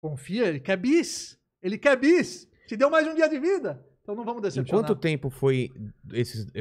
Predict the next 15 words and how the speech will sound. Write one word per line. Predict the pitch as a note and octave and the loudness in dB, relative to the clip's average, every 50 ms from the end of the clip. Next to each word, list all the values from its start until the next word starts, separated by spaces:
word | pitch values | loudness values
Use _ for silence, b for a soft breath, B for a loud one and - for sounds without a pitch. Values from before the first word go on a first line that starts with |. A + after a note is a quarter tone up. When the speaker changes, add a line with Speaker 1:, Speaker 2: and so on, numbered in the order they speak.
| A2 - | -8 -4
Speaker 2:
foram | - A#2 A#2 A#2 | -2 -2 -2 -2
esses | A2 - A#2 G#2 | -2 -4 -6 -4
dez, | G2 A2+ A2+ A2 G#2 F#2+ - - - - - | -2 -2 -2 -2 -4 -6 -10 -18 -20 -16 -10
é, | G#2+ G2+ G2 F#2 F2+ F2+ F2 F2 F2 F2 E2+ F2 F2 E2+ E2 E2 - - _ | -6 -4 -4 -4 -4 -4 -4 -4 -6 -6 -8 -10 -10 -12 -12 -14 -16 -16 _
testes? | - G#2 G2 F2+ - - G2+ - - _ - _ - | -6 -6 -6 -6 -8 -12 -18 -18 -20 _ -20 _ -6
Speaker 1:
Decorrer | F3 E3+ - F3+ D3+ F3+ F3 | -6 -4 0 0 0 2 2
da | E3+ E3 | 2 0
vida | D3 D3 C#3+ B2 | 0 0 -2 -2
dele. | A#2 A#2+ G#2+ - - | -2 -6 -8 -8 -6
Speaker 2:
Ah, | G2+ A2 G#2 | -4 -4 -2
decorrer | G#2 G#2+ - A#2+ A#2 B2 | -2 -2 0 0 0 2
da | B2 C#3 C#3 | 2 0 0
Speaker 1:
É, | B2+ | 0
Speaker 2:
vida. | G#2+ G#2+ G#2 C#3+ | -2 -4 -4 -6
Speaker 1:
é. | C3 A#2+ | -8 -10